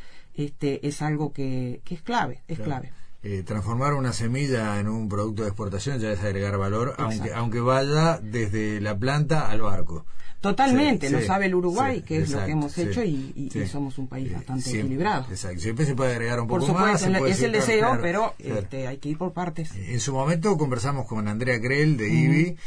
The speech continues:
Speaker 2: eh, ahora te conocemos a ti, Elena. Eh, ¿es una empresa donde predominan las mujeres? ¿Habrás trasciende
Speaker 1: Es
Speaker 2: dos
Speaker 1: correcto.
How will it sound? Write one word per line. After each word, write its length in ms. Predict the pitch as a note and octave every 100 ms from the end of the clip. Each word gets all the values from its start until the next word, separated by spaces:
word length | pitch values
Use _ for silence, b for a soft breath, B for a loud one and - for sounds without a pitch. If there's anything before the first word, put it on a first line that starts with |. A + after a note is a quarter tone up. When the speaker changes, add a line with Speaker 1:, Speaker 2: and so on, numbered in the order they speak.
| B B
Speaker 2:
eh, 220 | G2 G2
ahora 220 | G2 G#2+ G2+
te 120 | G#2
conocemos 420 | G#2+ G2+ B2+ G#2
a 100 | G#2+
ti, 100 | B2+
Elena. 400 | B2+ B2+ C3+ - A#2
Eh, 180 | B2
¿es 120 | C#3+ -
una 140 | A3
empresa 840 | C3 C3+ B2+ A2 F#2+ F#2 F2+ F2+
donde 220 | G2 G2+ F2
predominan 400 | G2 F#2+ A#2 G#2+
las 140 | F#2+
mujeres? 360 | G2+ - B3+ C3+
¿Habrás 180 | A#2+ -
trasciende 400 | - C#3+ C3+ B2+
Speaker 1:
Es 40 |
Speaker 2:
dos 100 | C3+
Speaker 1:
correcto. 180 | -